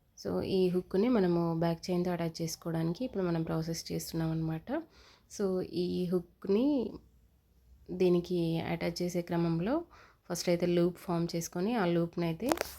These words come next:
ట్విస్ట్ చేసేసుకోవాలి. So నెక్స్ట్ ఇది పర్ల్ అటాచ్ చేయాలండి. పర్ల్ అటాచ్ చేస్తేనే మనము హుక్‌కి,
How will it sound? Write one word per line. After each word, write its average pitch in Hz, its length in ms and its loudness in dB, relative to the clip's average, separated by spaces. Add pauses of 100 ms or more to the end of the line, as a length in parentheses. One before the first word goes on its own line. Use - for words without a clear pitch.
(640)
ట్విస్ట్ 170 340 -6
చేసేసుకోవాలి. 165 920 -4 (1900)
So - 180 -4 (240)
నెక్స్ట్ - 440 -4 (320)
ఇది 202 240 -2 (140)
పర్ల్ 196 320 4
అటాచ్ 190 340 0
చేయాలండి. 175 560 0 (160)
పర్ల్ 190 320 4 (120)
అటాచ్ 185 360 -2
చేస్తేనే 196 460 -2
మనము 190 340 2
హుక్‌కి, 180 540 -6